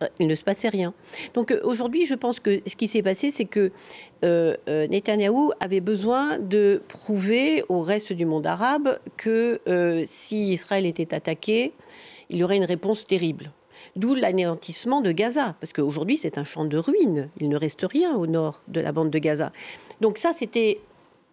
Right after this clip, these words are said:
l'image que Israël voulait donner. Il faut, il ne faut pas oublier également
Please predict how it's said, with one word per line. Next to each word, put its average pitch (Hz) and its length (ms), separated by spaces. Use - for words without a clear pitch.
l'image 208 800
que 233 500
Israël 208 840
voulait 202 280
donner. 170 380
Il 170 120
faut, 156 320
il 147 60
ne 143 60
faut 156 120
pas 156 100
oublier 165 460
également 180 560